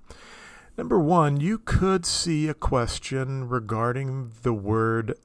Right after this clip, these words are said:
abatement. What is an abatement? And we're really referring to tax abatement. And if you see some type of terminology regarding a tax abatement or what is a tax abatement,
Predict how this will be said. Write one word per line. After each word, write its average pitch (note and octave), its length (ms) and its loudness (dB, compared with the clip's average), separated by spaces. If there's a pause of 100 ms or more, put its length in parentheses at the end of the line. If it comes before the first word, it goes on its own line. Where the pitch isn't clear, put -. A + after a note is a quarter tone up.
(140)
abatement. G#2+ 840 -4 (720)
What F#3 280 -2
is F#3 360 0
an D3+ 80 0
abatement? C3 800 -4 (440)
And D3+ 440 -2
we're D3 100 0
really G#3+ 480 2
referring C3 760 2
to A2+ 340 -2
tax - 680 -4 (140)
abatement. G2+ 720 -4 (680)
And E3+ 120 2
if G3+ 160 -4
you G3+ 100 2
see B3 380 0
some E3+ 400 0
type C#3 380 0
of A#2+ 180 -2
terminology A#2 1000 0
regarding A2 520 0
a G#2 60 -6
tax B2 500 -4
abatement A2 520 -2
or G#2 220 -2
what A#2+ 380 -2
is A#2 320 0
a A2 80 0
tax - 500 -4
abatement, G#2+ 600 -4